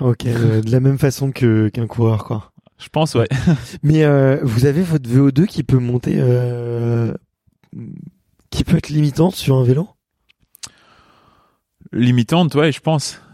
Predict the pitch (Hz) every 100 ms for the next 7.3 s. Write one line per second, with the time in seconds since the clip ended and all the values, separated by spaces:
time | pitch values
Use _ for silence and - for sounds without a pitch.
0 | 127 - 113 107 107 107 104 104 104 104
1 | 101 101 101 101 117 156 120 - 139 160
2 | 139 120 156 160 131 120 107 143 135 -
3 | 120 117 113 - 156 95 - _ _ _
4 | _ - 127 110 107 107 101 - 113 101
5 | 104 147 - - - - 139 123 - 135
6 | - 131 - 127 107 107 110 127 117 143
7 | 135 127